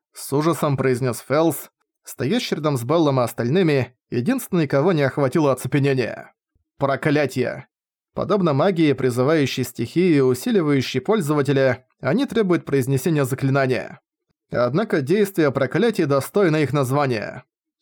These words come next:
Ошеломление, наложение ограничения на движение, физическая боль. Существует немало типов проклятий. Самой неприятной особенностью проклятий является то, что их очень сложно заблокировать или снять.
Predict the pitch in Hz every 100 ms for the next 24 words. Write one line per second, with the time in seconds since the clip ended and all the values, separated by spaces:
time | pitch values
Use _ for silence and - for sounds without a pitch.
0 | _ - 120 - 123 117 156 175 151 139
1 | 127 _ 131 127 127 233 175 139 135 135
2 | - 165 139 123 120 143 180 151 139 -
3 | _ _ _ - 185 226 - 147 127 143
4 | 185 135 - _ _ - - 131 180 302
5 | 226 135 123 143 233 202 156 135 160 143
6 | 147 131 127 - - _ _ _ _ -
7 | - 165 170 151 131 127 170 151 123 -
8 | 170 147 135 131 120 120 180 202 147 139
9 | 131 202 143 135 - 247 - 147 208 190
10 | 143 - 196 147 143 131 131 120 190 147
11 | 139 139 127 143 131 - -